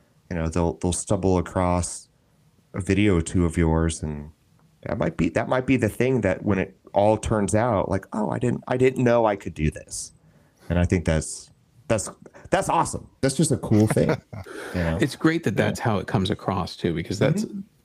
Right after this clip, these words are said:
Speaker 2: always
Speaker 1: does.
Speaker 2: been my hope.
Speaker 1: Yeah,
Speaker 2: Was that it would just
Speaker 1: absolutely.
Speaker 2: be that little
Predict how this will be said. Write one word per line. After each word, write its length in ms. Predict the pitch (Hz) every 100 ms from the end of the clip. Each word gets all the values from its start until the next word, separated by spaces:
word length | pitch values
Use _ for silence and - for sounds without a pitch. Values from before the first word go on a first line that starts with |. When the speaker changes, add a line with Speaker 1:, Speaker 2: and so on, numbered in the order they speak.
| -
Speaker 2:
always 300 | 117 110 196
Speaker 1:
does. 60 | 98
Speaker 2:
been 120 | 92
my 160 | 92
hope. 380 | 92 - - - - _ _ _
Speaker 1:
Yeah, 160 | - - - -
Speaker 2:
Was 100 | 98
that 100 | 107
it 80 | -
would 100 | 104
just 200 | 131 -
Speaker 1:
absolutely. 160 | - 120
Speaker 2:
be 60 | 107
that 200 | 98 92
little 340 | 101 95 98